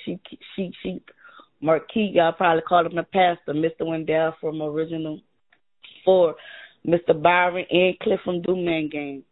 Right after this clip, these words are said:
Indy, again, she reached out to me, giving me compliments. Thank you. You know, giving me words of encouragement. Thank you. Um, my mama, my biggest supporter.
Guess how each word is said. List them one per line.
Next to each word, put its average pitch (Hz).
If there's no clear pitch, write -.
Indy, 180
again, 165
she 190
reached 175
out 175
to 175
me, 170
giving 170
me 165
compliments. 175
Thank 175
you. 147
You 165
know, 170
giving 170
me 165
words 170
of 160
encouragement. 160
Thank 180
you. 143
Um, 165
my 156
mama, 175
my 156
biggest 170
supporter. 165